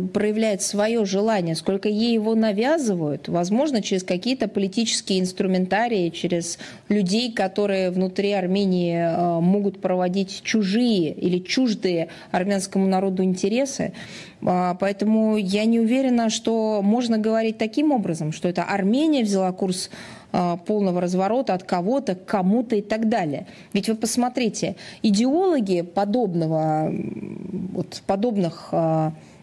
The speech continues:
а, тенденций обещают одно, а на практике происходит другое. Потом они,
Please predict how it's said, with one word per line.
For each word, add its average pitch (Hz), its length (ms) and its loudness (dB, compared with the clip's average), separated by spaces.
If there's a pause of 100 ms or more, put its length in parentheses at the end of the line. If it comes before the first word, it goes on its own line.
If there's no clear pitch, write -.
(160)
а, 170 420 0 (380)
тенденций 220 800 0 (260)
обещают 214 760 0
одно, 277 540 0 (240)
а 185 380 2
на 190 320 2
практике 196 680 -2
происходит 190 520 0
другое. 165 520 0
Потом 277 320 0
они, 240 340 0